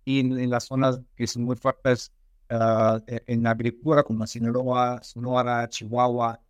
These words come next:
ah, también Jalisco. Ah,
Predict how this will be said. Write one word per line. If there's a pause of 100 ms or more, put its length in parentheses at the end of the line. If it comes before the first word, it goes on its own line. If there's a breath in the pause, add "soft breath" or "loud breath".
(340)
ah,
también
Jalisco. (560)
Ah,